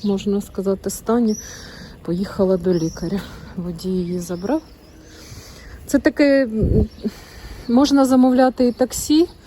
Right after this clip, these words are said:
і потім тобі компенсують оплату за таксі, страхова, або, ну, в неї, можливо, безкоштовна страхова. Вона лікується від дуже серйозної хвороби вже не перший рік,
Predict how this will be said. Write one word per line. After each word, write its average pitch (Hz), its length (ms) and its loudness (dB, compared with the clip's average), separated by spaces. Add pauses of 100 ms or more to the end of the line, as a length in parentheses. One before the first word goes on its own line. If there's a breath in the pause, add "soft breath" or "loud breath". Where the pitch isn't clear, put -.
(380 loud breath)
і 196 80 2
потім 220 640 4
тобі 208 240 4
компенсують 220 920 2 (160)
оплату 185 440 -2
за 190 120 -2
таксі, 247 520 -4 (720 loud breath)
страхова, 196 760 0
або, 175 340 -2 (460 loud breath)
ну, 247 120 0
в 185 100 0
неї, 202 220 6
можливо, 190 440 0
безкоштовна 208 720 -2
страхова. 180 480 -6
Вона 190 240 0
лікується 196 600 0
від 180 120 -4 (600 loud breath)
дуже 196 300 0
серйозної 190 560 0
хвороби 233 460 2
вже 196 180 -4
не 196 140 0
перший 202 440 -4
рік, 269 200 2